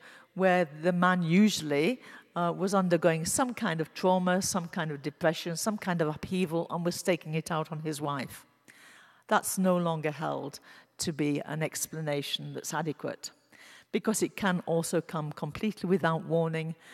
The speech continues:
when there is nothing whatsoever of external circumstances that justify or warrant it. It can be accompanied by irritability and anger,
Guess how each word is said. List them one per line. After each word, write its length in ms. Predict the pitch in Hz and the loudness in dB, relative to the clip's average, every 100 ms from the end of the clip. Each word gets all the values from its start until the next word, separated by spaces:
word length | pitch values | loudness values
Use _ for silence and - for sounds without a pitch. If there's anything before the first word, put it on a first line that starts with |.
| - _ | -20 _
when 140 | 160 | -2
there 120 | 160 | 0
is 140 | 151 143 | 0 0
nothing 560 | 170 202 - 175 170 | 2 2 2 -2 0
whatsoever 680 | 156 - - 170 160 143 139 | -2 -2 2 2 4 2 0
of 140 | - 147 | 0 -4
external 560 | 143 - - 175 160 | -4 -2 0 0 0
circumstances 1080 | 151 - 196 - 151 - 147 139 - 143 143 - - - - | 0 0 0 -2 -4 -4 -4 -4 -4 -4 -4 -8 -18 -10 -6
that 160 | 151 | -4
justify 600 | 147 156 - 165 - 156 | 0 0 0 -4 -4 -4
or 120 | 151 | -2
warrant 420 | 147 165 170 165 165 | -2 -2 -2 -6 -8
it. 260 | - - - _ _ _ - - - | -10 -14 -20 _ _ _ -20 -20 -8
It 100 | 180 | -6
can 180 | - 208 | 2 4
be 100 | 170 | 4
accompanied 580 | 151 196 175 175 170 170 | 4 2 0 0 0 0
by 160 | 185 180 | 0 2
irritability 720 | 190 190 - 240 330 294 - | 4 4 4 4 4 4 0
and 120 | 151 | 0
anger, 380 | 185 214 165 120 | 0 0 -2 -4